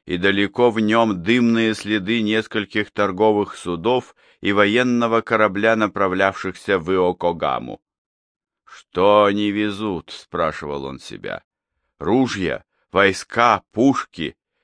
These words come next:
Какое зло они замышляют?» Чтобы успокоить нервы,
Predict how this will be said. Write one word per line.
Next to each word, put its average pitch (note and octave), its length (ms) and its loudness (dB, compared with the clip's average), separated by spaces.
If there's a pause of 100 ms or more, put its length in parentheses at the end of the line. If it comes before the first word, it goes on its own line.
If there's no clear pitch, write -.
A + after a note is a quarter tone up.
(160)
Какое B2 580 2
зло A#2 520 2
они A2+ 260 4
замышляют?» G#2 1000 -2 (920)
Чтобы F#2+ 320 -4
успокоить G#2 760 -2
нервы, G2+ 520 0